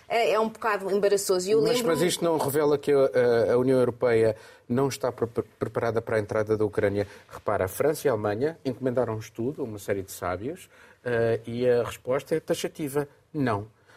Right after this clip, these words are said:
Speaker 1: Uhum. Sim, não, acho que, acho que há um longo percurso pela frente, mas o facto de,
Speaker 2: Isto não
Speaker 1: em,
Speaker 2: revela
Speaker 1: em
Speaker 2: exatamente
Speaker 1: ser,
Speaker 2: os
Speaker 1: em
Speaker 2: problemas.
Speaker 1: coisas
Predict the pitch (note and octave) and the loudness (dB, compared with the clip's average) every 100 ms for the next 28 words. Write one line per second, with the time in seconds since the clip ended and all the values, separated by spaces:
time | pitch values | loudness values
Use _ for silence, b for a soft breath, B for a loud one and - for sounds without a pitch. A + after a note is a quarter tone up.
0 | b - F#3 F#3+ F#3+ - B B G#4 F4 | b -12 -10 -10 -14 -20 B B -4 -4
1 | D4 D#4+ B3 - - B3 A3+ - B B | -4 -2 0 -2 -4 -2 -2 -4 B B
2 | G3+ - - A3+ A3 - E3+ F#3+ G#3 G#3+ | -6 -6 -4 -4 -4 -2 -2 2 2 2
3 | G#3+ G#3+ - F#3 - E3+ D3+ D3 D3+ D#3 | 0 -6 -8 -8 -6 -4 -4 -2 -2 -2
4 | D#3 G#3+ - B - F3+ F#3+ - A3+ G#3 | -2 -10 -10 B -8 -4 -4 -2 -2 -2
5 | - - - F3 G#3 F#3 D3 - B2 - | -4 -20 -10 0 4 4 0 -6 -14 -4
6 | F3 F#3+ D3 C#3 C#3 - G#3+ B2+ - - | 0 2 4 2 2 2 2 2 2 2
7 | A#3 A#3 C3+ - C4+ - B3 - | 2 2 2 2 2 2 0 -2